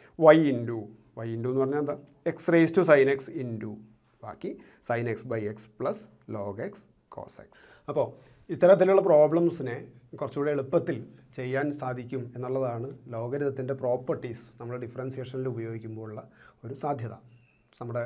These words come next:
ഏഹ്, സമയം അതിക്രമിച്ചിരിക്കുകയാണ്. അപ്പോൾ ഈ ക്ലാസ്സിൽ ഇതുവരെ പറഞ്ഞത് എന്തൊക്കെയാണെന്ന് just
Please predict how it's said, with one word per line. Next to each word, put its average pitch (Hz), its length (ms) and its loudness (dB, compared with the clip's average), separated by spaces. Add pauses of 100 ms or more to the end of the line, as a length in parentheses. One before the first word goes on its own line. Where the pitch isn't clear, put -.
(220)
ഏഹ്, 123 300 -16 (100)
സമയം 120 280 -8 (220)
അതിക്രമിച്ചിരിക്കുകയാണ്. 117 760 -12 (380)
അപ്പോൾ 147 140 -6
ഈ - 80 -4
ക്ലാസ്സിൽ 156 400 2
ഇതുവരെ 160 340 6 (180)
പറഞ്ഞത് 127 320 -2
എന്തൊക്കെയാണെന്ന് 123 560 -8
just - 280 -10